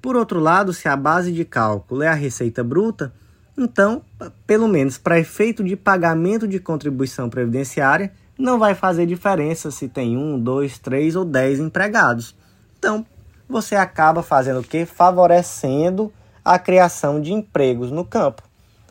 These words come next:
É uma medida inteligente, não é, gente? Uma medida muito inteligente.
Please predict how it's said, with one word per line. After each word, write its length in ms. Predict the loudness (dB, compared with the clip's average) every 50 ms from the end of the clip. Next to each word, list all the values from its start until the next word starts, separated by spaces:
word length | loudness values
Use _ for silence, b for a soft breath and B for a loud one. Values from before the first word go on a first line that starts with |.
| _ 2
É 160 | 6 6 6
uma 380 | 6 6 2 2 2 2 2 2
medida 420 | 2 0 -2 -2 0 -2 -2 -2
inteligente, 680 | -2 2 4 4 4 4 0 0 -2 -2 -2 -4 -4 -4
não 80 | -2 0
é, 120 | 0 -2
gente? 420 | -4 -6 -6 -6 -8 -10 -14 -16 -12
Uma 160 | -8 -6 -4
medida 340 | -4 -4 -2 -4 -2 -4 -4
muito 320 | -4 -4 -4 -6 -6 -8
inteligente. 720 | -8 -4 -2 -2 0 0 -2 -2 -2 -4 -4 -6 -8 -14 -20